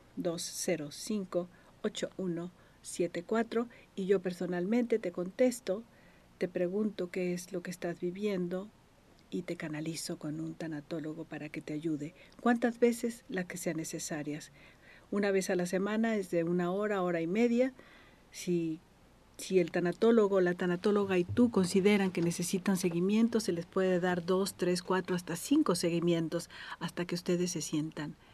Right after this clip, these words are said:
ya en otro estado emocional, hayan aprendido a relajarse, a manejar sus emociones. Y bueno,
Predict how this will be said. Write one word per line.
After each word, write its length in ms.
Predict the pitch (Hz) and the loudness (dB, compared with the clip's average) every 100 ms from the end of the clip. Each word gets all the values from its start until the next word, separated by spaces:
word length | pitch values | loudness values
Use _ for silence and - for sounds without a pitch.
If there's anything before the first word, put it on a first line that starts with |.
| - - | -20 -12
ya 320 | 165 170 160 170 | 0 0 0 -4
en 160 | 185 165 | -2 -2
otro 220 | 170 165 | -2 -6
estado 320 | - 170 160 | -4 -2 -2
emocional, 600 | 160 160 175 170 180 185 | -2 -2 0 2 2 2
hayan 300 | 170 175 165 | 0 0 0
aprendido 460 | 160 156 156 160 160 | -2 -4 -2 -2 -2
a 40 | |
relajarse, 800 | 151 147 151 - 202 185 - 202 - - | -4 -4 -2 0 0 -2 -6 -8 -10 -8
a 80 | |
manejar 420 | 175 156 165 160 - | -4 -4 -4 -8 -10
sus 200 | - 160 | -8 -8
emociones. 720 | 165 170 - 220 208 208 - - - - - - - | -8 -8 -4 -2 -2 -4 -8 -18 -20 -20 -20 -20 -6
Y 100 | 180 | -2
bueno, 380 | 170 156 147 | 2 2 0